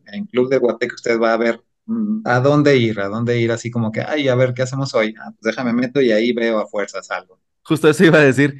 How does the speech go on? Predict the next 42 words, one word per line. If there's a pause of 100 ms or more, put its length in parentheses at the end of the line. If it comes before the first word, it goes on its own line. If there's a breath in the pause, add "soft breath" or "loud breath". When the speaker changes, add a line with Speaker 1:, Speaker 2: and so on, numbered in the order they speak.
(160)
Speaker 2:
si
no
son
de
Aguascalientes,
Speaker 1:
Ah.
<laughs>
Speaker 2:
pues
vengan,
con
mayor
razón,
vengan
para
que, (500)
para
que
prueben. (140)
Speaker 1:
Por
ejemplo,
por
ellos
me
acabo
de
enterar
de
que
está
el
Festival
de
las
Carnitas
aquí
en
San
Pancho (640)
el
día
de
hoy,